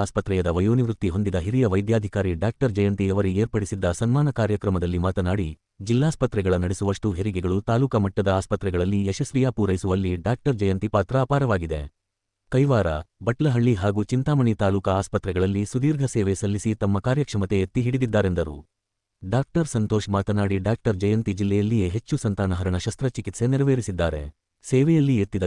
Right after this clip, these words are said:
ಕೈ, ತುರ್ತು ಸೇವೆ, ಅಗತ್ಯ ಸೇವೆ ಹಾಗ ನಿರಂತರ ಕಲಿಕಾಭ್ಯಾಸ ರೂಢಿಸಿಕೊಂಡಿದ್ದ ಡಾಕ್ಟರ್ ಜಯಂತಿ ಸೇವಾ ಬದ್ಧತೆಯದ ಎಲ್ಲರಿಗೂ ಮಾದರಿಯಾಗಿದ್ದರೆಂದರ ಡಾಕ್ಟರ್ ಜಯಂತಿ ಮಾತನಾಡಿ, ಕುಟುಂಬದ ಸಂಪೂರ್ಣ ಸಹಕಾರದಿಂದ ಸುದೀರ್ಘ ಸೇವೆ ಸಲ್ಲಿಸಲು ಸಾಧ್ಯವಾಯಿತು. ಕಲಿಕೆಯಲ್ಲಿ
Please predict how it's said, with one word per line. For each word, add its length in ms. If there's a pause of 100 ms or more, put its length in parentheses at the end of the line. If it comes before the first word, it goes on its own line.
ಕೈ, 100 (380)
ತುರ್ತು 300
ಸೇವೆ, 240 (340)
ಅಗತ್ಯ 340
ಸೇವೆ 260
ಹಾಗ 160 (140)
ನಿರಂತರ 280 (120)
ಕಲಿಕಾಭ್ಯಾಸ 480 (140)
ರೂಢಿಸಿಕೊಂಡಿದ್ದ 680
ಡಾಕ್ಟರ್ 340
ಜಯಂತಿ 360
ಸೇವಾ 260
ಬದ್ಧತೆಯದ 400 (140)
ಎಲ್ಲರಿಗೂ 320 (100)
ಮಾದರಿಯಾಗಿದ್ದರೆಂದರ 840 (120)
ಡಾಕ್ಟರ್ 340
ಜಯಂತಿ 340
ಮಾತನಾಡಿ, 420 (340)
ಕುಟುಂಬದ 400 (120)
ಸಂಪೂರ್ಣ 400
ಸಹಕಾರದಿಂದ 520 (160)
ಸುದೀರ್ಘ 300 (100)
ಸೇವೆ 240
ಸಲ್ಲಿಸಲು 420
ಸಾಧ್ಯವಾಯಿತು. 580 (680)
ಕಲಿಕೆಯಲ್ಲಿ 540